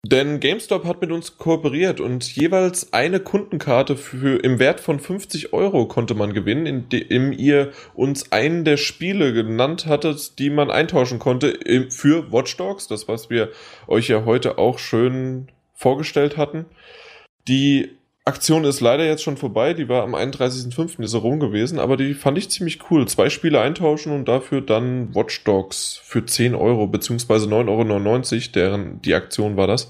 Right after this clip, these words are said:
bekommen. Da gab's eine riesenlange Liste und ihr hättet einfach nur eins,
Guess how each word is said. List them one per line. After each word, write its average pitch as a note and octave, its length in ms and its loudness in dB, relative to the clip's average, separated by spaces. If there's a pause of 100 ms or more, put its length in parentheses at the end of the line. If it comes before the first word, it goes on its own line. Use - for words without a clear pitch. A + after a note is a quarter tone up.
(120)
bekommen. A2+ 420 -4 (360)
Da A2+ 140 4
gab's - 380 -2
eine B2 220 0
riesenlange D3 520 0
Liste C3+ 380 -2
und C#3+ 120 -4
ihr B2 160 0
hättet B2+ 280 -4
einfach B2 260 -2
nur B2 200 -2
eins, C3 500 0